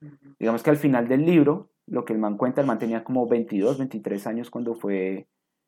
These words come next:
Speaker 2: mandado al, al, al, al campo de concentración, y digamos que al final el man se reúne con su familia y se da cuenta que a dos de sus hermanos los, los mataron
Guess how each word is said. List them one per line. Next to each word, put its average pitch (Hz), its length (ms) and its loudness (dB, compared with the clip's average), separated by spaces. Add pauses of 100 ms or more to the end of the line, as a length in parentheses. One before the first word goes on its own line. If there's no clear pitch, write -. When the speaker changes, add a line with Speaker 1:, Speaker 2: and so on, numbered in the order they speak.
(240)
Speaker 2:
mandado 107 520 4
al, 110 260 0
al, 101 220 -4
al, 92 680 -4
al 98 220 -8
campo 101 240 -4
de 104 80 -4
concentración, 147 880 0
y 131 100 -4
digamos 110 320 0
que 127 360 -2 (500)
al 120 200 -2
final 143 580 2
el 120 100 -2
man 107 240 -2
se 139 140 -2
reúne 123 320 2
con 135 140 -4
su 147 120 -6
familia 160 460 0 (420)
y 135 100 -4
se 131 100 2
da 107 120 2
cuenta 107 280 -2
que 117 100 0
a 107 80 4
dos 104 320 0
de 104 100 -2
sus 104 200 -8
hermanos 95 420 -6
los, 98 680 -8
los 98 240 -4
mataron 92 400 -6